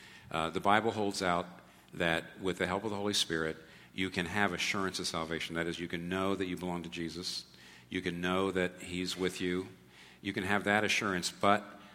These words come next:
honestly, you can't, i-, i-, in, in C S Lewis's Narnia Chronicles, uh, there's a, the Jesus figure is Aslan. And, um, there's a coup-, couple places where C S Lewis has people come up to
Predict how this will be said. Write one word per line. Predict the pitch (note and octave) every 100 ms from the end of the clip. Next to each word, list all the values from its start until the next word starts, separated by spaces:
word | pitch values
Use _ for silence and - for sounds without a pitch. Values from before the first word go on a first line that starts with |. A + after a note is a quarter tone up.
| -
honestly, | G#2 A#2 C3 A2+ G2+
you | G2
can't, | - B2 B2 A#2+ - - - - - - -
i-, | -
i-, |
in, | A2 B2 A2 A2 G#2 A2
in | A2 G2
C | C#3
S | A#2+ -
Lewis's | A2+ G#2 G2+
Narnia | G2+ G#2+ A2 F#2+
Chronicles, | - F2+ F2+ F2+ F2+ - - - - -
uh, | - F2+ F2+
there's | F2 G2 F#2 F#2
a, | F#2 F#2
the | G2
Jesus | F#2+ A2+ G#2+
figure | - G2+ F2+
is | F2+ F2+
Aslan. | F#2 F2+ F#2+ D#2+ D2+ D#2 - - - - - - -
And, | F#2+ F2+ F2+ F2+
um, | F2 F2 F2 F2 - - - - -
there's | - G#2
a | G2+
coup-, | - C#3+ - -
couple | F3+ C#3
places | G#2+ F#2+ G2
where | F2 F#2+ F2+ F#2 - - -
C | -
S | G2 -
Lewis | F#2+ F2
has | F2 F2
people | - F#2 F#2 E2+
come | - F#2
up | F2+ -
to | F#2 E2+